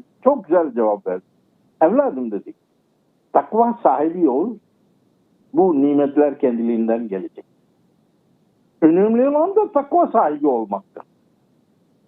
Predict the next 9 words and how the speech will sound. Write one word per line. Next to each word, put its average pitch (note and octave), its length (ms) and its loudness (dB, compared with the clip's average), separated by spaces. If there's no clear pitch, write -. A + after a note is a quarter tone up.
Çünkü A#3 400 2
Kur'an-ı A3+ 400 2
Kerim'de B3+ 500 -2
bakın - 280 -8
takva C#4 500 -2
üzerinde G3+ 500 -2
ne C4 120 -6
kadar C#4 300 0
duruyor. F#3 380 -2